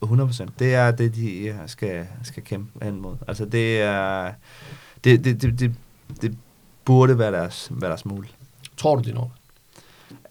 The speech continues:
Speaker 1: Ja, top seks, ja.
Speaker 2: <laughs> Okay. Meget diplomatisk svaret. Men de her, de her syv point, der er mellem O B og Randers, det er vel den forskel, som, som meget godt illustrerer nu her, at, øh, altså forskellen på de to hold. Fordi hvis de havde tabt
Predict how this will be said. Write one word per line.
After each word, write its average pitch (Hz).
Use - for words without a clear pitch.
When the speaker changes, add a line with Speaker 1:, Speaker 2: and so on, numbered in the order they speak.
Speaker 1:
Ja, -
top 117
seks, 131
ja. 110
Speaker 2:
<laughs> -
Okay. 165
Meget 165
diplomatisk 135
svaret. 131
Men 147
de 185
her, 151
de 147
her 165
syv 160
point, 143
der 131
er 123
mellem 135
O 131
B 123
og 123
Randers, 123
det 143
er 151
vel 156
den 143
forskel, 127
som, 120
som -
meget 120
godt 127
illustrerer 120
nu 120
her, 120
at, 113
øh, 110
altså 117
forskellen 123
på 123
de 120
to 131
hold. 120
Fordi 139
hvis 135
de 139
havde 131
tabt -